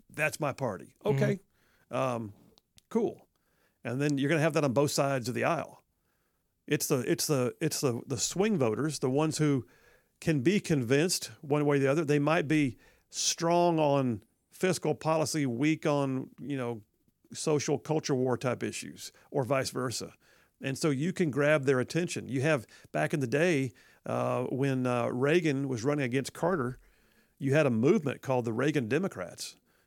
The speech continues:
Speaker 1: And they were, they were people who had been voting, uh, in the South as a yellow dog Democrat for years, and, and Jimmy Carter got elected. And they were like, "You know what? I think we're done with this,"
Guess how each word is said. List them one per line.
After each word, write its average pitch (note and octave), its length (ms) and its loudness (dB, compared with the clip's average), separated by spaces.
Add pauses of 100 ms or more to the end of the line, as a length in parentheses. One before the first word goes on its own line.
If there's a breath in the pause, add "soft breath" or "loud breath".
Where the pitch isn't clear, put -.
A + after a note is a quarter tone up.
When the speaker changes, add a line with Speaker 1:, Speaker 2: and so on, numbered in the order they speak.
(140)
Speaker 1:
And A#2+ 160 -4
they C#3 80 4
were, C#3+ 260 2
they C#3+ 140 2
were E3 140 2
people D#3+ 400 0
who C#3 120 2
had C3 100 2
been B2 200 0
voting, F#3 460 0 (540)
uh, B2+ 340 0
in D#3+ 140 0
the E3 80 0
South D#3 540 0 (540)
as B2 200 -4
a A#2+ 40 -4
yellow D3+ 240 2
dog E3+ 320 2
Democrat C#3 460 0
for B2+ 120 -6
years, C#3 500 0
and, G#2+ 200 -8
and B2 360 -6
Jimmy D3+ 240 -2
Carter D#3+ 300 -2
got D#3+ 140 2
elected. D3+ 400 0 (1000)
And B2+ 100 -2
they D3+ 80 2
were D#3+ 100 4
like, B2+ 280 0
"You D3 80 -2
know G3 180 2
what? C4+ 300 2 (200)
I - 720 -20
think F4+ 180 -2
we're F#4+ 120 6
done A3 300 4
with F3+ 180 4
this," - 420 -2